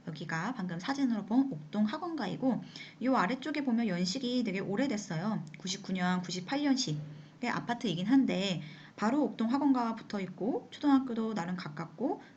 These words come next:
이쪽으로는 울산대 공원 뷰도 보이고 해서, 음, 시세가 연식 대비 높게 유지되고 있습니다.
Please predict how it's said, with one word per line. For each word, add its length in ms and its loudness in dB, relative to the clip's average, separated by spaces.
이쪽으로는 560 0
울산대 720 -2
공원 320 0
뷰도 260 -4
보이고 360 -4
해서, 360 0
음, 100 0
시세가 560 -2
연식 300 -4
대비 260 -2
높게 460 -2
유지되고 420 -2
있습니다. 480 -2